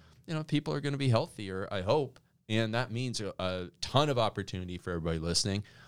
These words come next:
The cool, the one other cool thing about online training,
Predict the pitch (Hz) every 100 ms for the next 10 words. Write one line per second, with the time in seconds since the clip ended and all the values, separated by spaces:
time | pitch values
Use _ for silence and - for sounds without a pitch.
0 | - 143 247 254 233 156 143 135 147 214
1 | 180 139 - 135 135 123 110 - 107 123
2 | 113 95 92 120 127 107